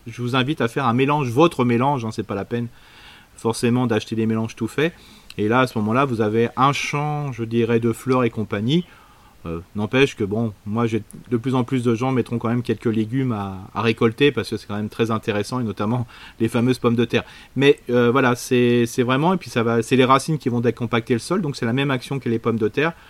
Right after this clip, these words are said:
Et en plus, comme, euh, il y aura une concurrence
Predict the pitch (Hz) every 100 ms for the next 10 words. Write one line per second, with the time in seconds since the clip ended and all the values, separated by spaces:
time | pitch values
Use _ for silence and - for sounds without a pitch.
0 | - - - - 143 131 120 160 160 127
1 | 120 131 127 117 117 113 107 117 117 107
2 | - 135 143 135 139 139